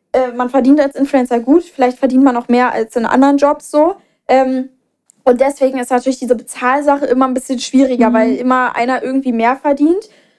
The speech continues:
Speaker 1: Und wie macht man's dann? Okay, so man hat jetzt irgendwie die und die Reise, man will eigentlich auf die Malediven fliegen. Okay, in dem Fall hat jetzt hier Julian die ganze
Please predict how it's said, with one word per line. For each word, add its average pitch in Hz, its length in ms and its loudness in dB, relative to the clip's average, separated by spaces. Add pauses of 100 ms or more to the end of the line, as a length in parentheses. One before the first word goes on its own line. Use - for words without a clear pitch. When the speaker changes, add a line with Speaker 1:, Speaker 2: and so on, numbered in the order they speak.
(140)
Speaker 1:
Und 254 300 -2
wie 269 120 4
macht 269 260 0
man's 262 180 0
dann? 196 200 0
Okay, 240 260 0
so 226 100 0
man 226 480 -2
hat 262 240 -2
jetzt 269 220 0
irgendwie 262 260 2
die 254 120 0
und 269 120 2
die 254 60 0
Reise, 247 300 0
man 254 180 -2
will 262 80 4
eigentlich 254 260 -4
auf 254 120 -4
die - 80 -20
Malediven 254 440 0
fliegen. 294 560 0
Okay, 262 480 -2
in 240 140 -6
dem 247 180 0
Fall 247 160 0
hat 247 160 -2
jetzt 247 240 0
hier 247 160 -4
Julian 254 400 0
die 254 60 -4
ganze 233 360 0